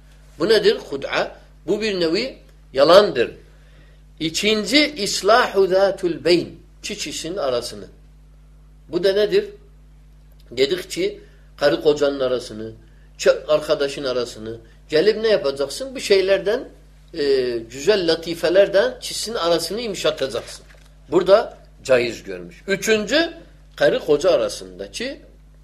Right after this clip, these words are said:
yalan. O da nedir? Karı koca arasındaki yalan. O da şöyledir. Yani değil ki sen hanımına yalan söylersin, yani hanım sana ne söyler? Yalan söyler.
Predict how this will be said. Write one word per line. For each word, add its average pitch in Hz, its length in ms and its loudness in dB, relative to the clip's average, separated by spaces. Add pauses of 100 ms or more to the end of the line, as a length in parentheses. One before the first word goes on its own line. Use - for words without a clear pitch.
(160)
yalan. 120 380 4 (560)
O 220 180 6
da 240 120 8
nedir? 202 400 4 (480)
Karı 139 220 0
koca 127 280 -2
arasındaki 107 680 -4
yalan. 123 360 -2 (520)
O 196 140 4
da 277 100 6
şöyledir. 214 560 2 (440)
Yani 113 260 -4
değil 302 200 6
ki - 200 -4
sen 214 180 4 (1500)
hanımına 190 380 4
yalan 202 280 8
söylersin, 190 580 0
yani 196 200 4
hanım 202 320 2
sana 202 320 2
ne 202 260 2
söyler? 165 460 2
Yalan 135 260 4
söyler. 92 340 -10